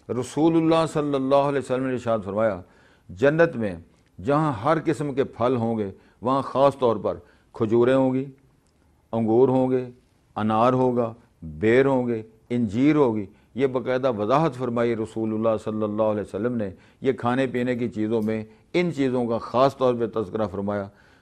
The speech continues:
जिस तरह कुरान मजीद के अंदर भी लिखा हुआ है ना, "व उतूबिही मुतशाबिहा", मतलब क्या है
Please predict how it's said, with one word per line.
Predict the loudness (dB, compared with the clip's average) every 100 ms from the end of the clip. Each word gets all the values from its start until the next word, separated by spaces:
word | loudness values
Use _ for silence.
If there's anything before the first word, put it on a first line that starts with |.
| -6
जिस | -4 -2
तरह | -2
कुरान | -2 -2 0 -2
मजीद | -2 -2 -2
के | -2
अंदर | -2
भी | -2
लिखा | -4 -2
हुआ | 0 0
है | -2
ना, | -6 -12 _ _ _ _
"व | -2
उतूबिही | 2 2 6 8 8 6 4 4
मुतशाबिहा", | 2 0 -2 0 -2 -2 -4 -4 -4
मतलब | 0 0 2
क्या | 0
है | 0